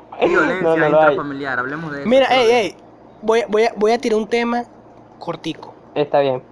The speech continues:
Speaker 2: Tema
Speaker 3: Cortico
Speaker 2: estrés.
Speaker 3: como la altura de Rubén.
Speaker 2: Ok.
Speaker 3: Mira, vamos a hablar
Speaker 2: No me dio
Speaker 3: de
Speaker 2: risa,
Speaker 3: las redes
Speaker 2: ¿viste?
Speaker 3: sociales.
Speaker 2: Pero es que es un tema muy grande.
Speaker 3: Y tengo
Speaker 2: Sé específico.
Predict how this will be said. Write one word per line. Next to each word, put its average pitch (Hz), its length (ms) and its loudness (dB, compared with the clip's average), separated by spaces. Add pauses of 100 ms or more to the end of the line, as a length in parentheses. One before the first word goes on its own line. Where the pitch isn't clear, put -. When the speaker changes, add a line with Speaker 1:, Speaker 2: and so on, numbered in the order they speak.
(120)
Speaker 2:
Tema 151 180 0
Speaker 3:
Cortico 190 160 0
Speaker 2:
estrés. - 140 0
Speaker 3:
como 254 340 0
la 202 120 -2
altura 196 280 -2
de 202 60 -4
Rubén. 165 300 -2 (760)
Speaker 2:
Ok. 143 220 -4
Speaker 3:
Mira, 127 300 -2 (100)
vamos 190 420 -6
a 165 80 -6
hablar 175 420 -6 (680)
Speaker 2:
No 143 120 -2
me 135 100 0
dio 151 100 2
Speaker 3:
de 151 60 2
Speaker 2:
risa, 151 120 2
Speaker 3:
las 139 160 2
redes 165 140 0
Speaker 2:
¿viste? - 140 -10
Speaker 3:
sociales. - 320 -18 (1120)
Speaker 2:
Pero 147 140 2
es 139 40 -6
que 156 60 0
es 147 60 -2
un 175 100 0
tema 180 180 0
muy 226 140 2
grande. 165 340 2
Speaker 3:
Y 127 100 -2
tengo 196 320 0
Speaker 2:
Sé - 100 0
específico. 190 580 -2